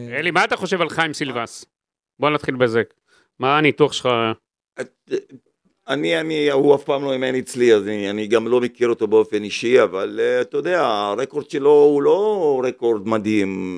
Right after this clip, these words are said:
Speaker 2: אימן בהפועל חי-, בסכנין, פוטר, אימן בהפועל חיפה, פוטר.
Speaker 1: כן, הוא הצליח במקומות האלה,
Speaker 2: אה,
Speaker 1: בהתחלה הוא עמד
Speaker 2: קריית
Speaker 1: במשימות.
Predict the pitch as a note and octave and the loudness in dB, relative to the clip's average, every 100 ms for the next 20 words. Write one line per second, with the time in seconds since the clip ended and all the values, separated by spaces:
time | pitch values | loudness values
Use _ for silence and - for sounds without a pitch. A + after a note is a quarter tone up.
0 | F2 E2 E2+ E2+ F#2+ G2+ F#2 F#2+ - F#2+ | -10 -10 -10 -8 -8 -8 -6 -6 -6 -10
1 | - F2 F2+ F2 E2+ - - A2+ C3 A2 | -10 -14 -4 -2 -2 -6 -14 -6 -4 -4
2 | E2+ D#2 - C#3+ C#3 G#2 F2+ F#2 F2 D#2+ | -8 -18 -12 -6 -4 -4 -6 -8 -8 -10
3 | D2 G2 - D3+ C#3+ - G2+ - E3 B2+ | -10 -12 -10 -8 -8 -8 -12 -6 -6 -6
4 | _ - F#3+ E3 D#3 G3+ F#3+ D#3+ E3 E3 | _ -4 0 0 0 -2 -2 -2 -4 -4
5 | F#3 G3+ F#3 F#3+ F#3 F3+ F3+ E3 E3 E3+ | -2 -2 0 0 0 0 0 0 -2 -2
6 | E3+ F#3 F#3 F3+ F3+ F3+ E3 D#3+ D3 | 0 0 2 0 0 0 -2 -2 -2